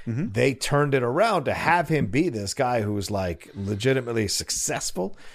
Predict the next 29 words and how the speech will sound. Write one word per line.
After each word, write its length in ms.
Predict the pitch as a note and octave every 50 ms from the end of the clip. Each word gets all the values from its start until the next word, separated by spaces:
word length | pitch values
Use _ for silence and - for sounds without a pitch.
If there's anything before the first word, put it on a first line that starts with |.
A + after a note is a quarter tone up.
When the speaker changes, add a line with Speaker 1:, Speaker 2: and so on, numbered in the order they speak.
| - - -
Speaker 2:
He's, 260 | - A#2 A2+ G#2+ -
you 80 | C3 A#2
know, 100 | G#2+ F#2
he 80 | F#2+ F#2+
talks 280 | - C#3 B2 B2 - -
about 260 | C3 G#2+ A2+ A2+ G2+
how 120 | G#2+ A2+
much, 200 | A2+ A2 F#2 F#2
how 180 | F#2+ F#2 G2+ B2
many 180 | A#2+ A2 G#2
women 400 | F#2 E2+ F2+ A2+ B2 C3 C3+ C3
he's 160 | C3+ C3 A#2+ -
had 380 | C3+ B2 B2+ C3 C3 C3 C3 A#2+
and 120 | A2 G#2
all 280 | - G2+ C3+ D3 D3+ C#3+
this 200 | C3+ B2+ A#2 -
stuff. 260 | - C#3+ B2+ A#2+ - - - - - -
All 380 | - C3 F3+ A3 A#3 A#3 A3 F3+
the 320 | F3+ E3 D3+ C#3 C3+ - - A#2
l-, 260 | A#2+ A#2 A#2+ B2 -
standard 1000 | - - - - - E3 E3 F#3 G3 G3+ F3+ F#3 F#3 F#3 F3 E3+ D#3+ D#3+ - - _ _ _ _ _ _ _ -
male 680 | - F#2 G#2+ A#2 C3+ D3+ E3+ F3+ F3+ F3+ F3 F3 D#3
heterosexual 1500 | B2+ A2 D#3 D#3+ D#3+ D3+ D3 D3 C#3+ C3+ - - - C#3+ C#3+ - - - - C#3 B2 A#2+ A#2+ A#2+ A#2+ A#2+ A#2+ A#2+ A#2+ - -
ideas 680 | A#2 B2 A#2+ F#2+ - A#2+ B2 B2 A#2+ A#2+ A#2+ A2 G#2+
of 160 | A#2 G#2 F#2+
what 180 | G#2+ A2+ A2 -
success 560 | - - G#2+ - - - C3 A#2 A2+ - -
means, 460 | G#2 G#2 G#2+ G2+ F2 D2 - - - -
right? 280 | F#2 G2 G#2+ G2+ F#2+